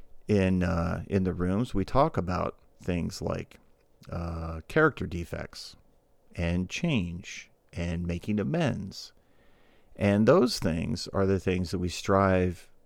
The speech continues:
to use as tools and actions and behaviors to get us to the point of being,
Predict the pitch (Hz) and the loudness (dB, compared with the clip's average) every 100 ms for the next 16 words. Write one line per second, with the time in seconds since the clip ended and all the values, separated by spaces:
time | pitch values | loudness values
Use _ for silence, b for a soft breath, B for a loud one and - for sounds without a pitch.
0 | - - 98 90 95 90 87 - 92 85 | -12 -6 -2 2 4 2 0 -2 -2 -2
1 | - - 104 92 92 95 - 87 - 90 | -4 -2 2 4 4 2 0 -6 -2 -2
2 | 87 - 95 90 90 87 85 80 156 147 | -2 -2 -2 -2 -4 -6 -8 -2 2 2
3 | 95 87 - 101 92 - 101 104 98 - | 0 -4 -6 -8 -4 2 6 6 2 0
4 | 101 101 - 92 87 85 - - b b | 0 -2 -4 -4 -2 -4 -8 -20 b b
5 | b b b b - _ - 104 87 - | b b b b -20 _ 0 2 0 0
6 | 104 95 92 90 92 | 4 4 4 2 -2